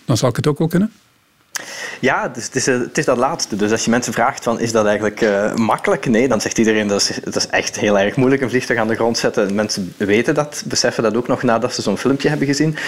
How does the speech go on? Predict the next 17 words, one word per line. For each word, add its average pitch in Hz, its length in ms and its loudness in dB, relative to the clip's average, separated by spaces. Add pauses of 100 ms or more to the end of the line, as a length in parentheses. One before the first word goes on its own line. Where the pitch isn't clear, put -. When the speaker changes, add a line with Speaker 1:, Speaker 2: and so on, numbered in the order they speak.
(240)
Speaker 2:
Maar - 180 -4
toch - 280 -2 (140)
ka-, - 180 0
schatten 135 360 -2
ze 113 80 -2
opeens 131 300 2
de - 80 -2
kans 117 260 -2
veel 117 140 2
hoger 113 280 2
dat 92 160 0
ze 92 60 0
het - 100 -8
zelf 139 280 0 (100)
wel 95 280 0
zouden 87 220 -2
kunnen. 82 220 -8